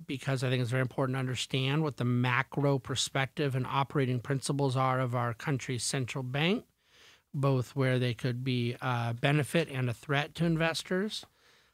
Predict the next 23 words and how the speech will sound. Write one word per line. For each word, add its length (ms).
um, 600
uh, 380
and 200
savers 800
and 220
spenders 680
and 120
any 200
other, 380
you 140
know, 260
category 600
of 100
economic 500
actor. 480
But 320
I 220
also, 680
um, 640
bring 240
it 120
up, 280
just 220